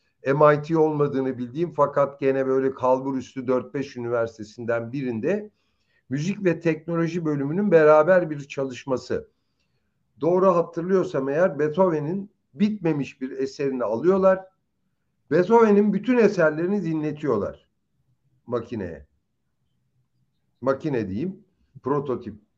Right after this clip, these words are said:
aşamasındaydı bu yapıldığı zaman. Her şeyi dinletiyorlar. Farklı müzikler dinletiyorlar, öğretiyorlar yani makineye. Ve sonunda tamamlamasını istiyorlar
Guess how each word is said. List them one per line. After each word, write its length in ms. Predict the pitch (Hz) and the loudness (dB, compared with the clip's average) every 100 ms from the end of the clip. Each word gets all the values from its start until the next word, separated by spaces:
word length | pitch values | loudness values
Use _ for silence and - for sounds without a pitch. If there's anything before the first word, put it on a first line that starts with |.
| - | -10
aşamasındaydı 880 | 101 113 104 101 - 98 98 95 95 | -10 -8 -8 -8 -10 -8 -8 -8 -10
bu 180 | 98 | -10
yapıldığı 560 | - 104 101 107 92 101 | -10 -8 -8 -10 -10 -8
zaman. 440 | 101 131 190 196 _ _ _ _ _ | -4 -2 -2 -4 _ _ _ _ _
Her 220 | 190 233 | 6 6
şeyi 360 | - 190 190 175 | 6 4 4 4
dinletiyorlar. 840 | 170 160 151 170 143 113 - - _ _ _ _ _ _ _ _ _ _ _ _ _ _ _ _ _ | 2 2 2 2 4 4 2 -2 _ _ _ _ _ _ _ _ _ _ _ _ _ _ _ _ _
Farklı 420 | - 143 160 202 | 2 4 4 2
müzikler 580 | 214 208 180 - 180 165 | 4 4 2 4 6 6
dinletiyorlar, 800 | 139 131 117 110 104 101 123 - - | 2 0 -2 -2 -2 0 -2 -4 2
öğretiyorlar 720 | 131 139 143 160 170 135 110 | 4 4 2 4 4 6 4
yani 300 | 104 95 92 | 2 -2 -4
makineye. 720 | 90 92 - 92 135 208 208 - _ _ - | -10 -12 -10 -6 -4 -6 -8 -16 _ _ -2
Ve 100 | 190 | -2
sonunda 840 | 185 214 214 196 147 180 208 - _ _ _ _ _ | 2 2 4 4 4 0 -2 -10 _ _ _ _ _
tamamlamasını 840 | - 170 196 196 202 202 190 202 208 | -2 6 6 8 6 4 2 2 2
istiyorlar 720 | 190 - 120 104 85 - | 0 -4 -6 -4 -6 -12